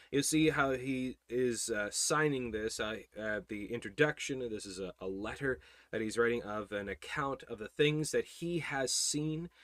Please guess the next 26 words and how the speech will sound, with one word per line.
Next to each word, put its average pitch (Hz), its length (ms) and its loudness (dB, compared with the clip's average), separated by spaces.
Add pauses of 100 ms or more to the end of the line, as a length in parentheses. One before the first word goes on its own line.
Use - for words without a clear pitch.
(140)
the 117 80 2
things 151 340 4
that 123 220 2
he 185 320 0
has 147 400 0 (160)
heard. 87 460 2 (640)
And, 143 300 2
uh, 135 200 4 (2750)
<laughs> 151 100 0 (680)
double 120 220 4
cup 120 180 0
and 110 100 -2
insulate. 113 380 0
Yeah, 113 300 0
yeah, 117 200 0
keep 123 200 0
it 131 80 0
hot. 123 240 2 (720)
Uh, 107 200 -2
I - 140 2
like 392 240 2
cold 285 280 0
coffee. 139 580 0 (560)
Uh, 123 340 2 (280)
I 147 120 6
always 180 340 4